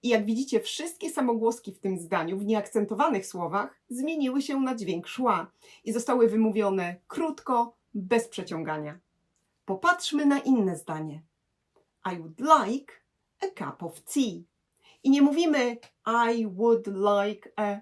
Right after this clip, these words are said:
cup of tea, ponieważ I to zaimek, którego nie akcentujemy.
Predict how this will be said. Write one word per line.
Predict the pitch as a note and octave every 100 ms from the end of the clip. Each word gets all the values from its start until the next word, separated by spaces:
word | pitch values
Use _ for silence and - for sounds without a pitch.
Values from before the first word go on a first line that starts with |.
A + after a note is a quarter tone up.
| -
cup | - G#3 F#3 - _ -
of | F#3 F#3+ - _ - -
tea, | G#3 D#3 F3 _ _ - - -
ponieważ | A3+ A#3 G#3+ A3 G3+ - D4+ F#3
I | G3 C4 _
to | - B3 A#3+
zaimek, | A#3+ C#4 - D#4 G3+ D#3
którego | - - G3+ G3
nie | G#3+ A#3
akcentujemy. | G#3+ - G3 F#3+ E3 C#3+ D#3+ D4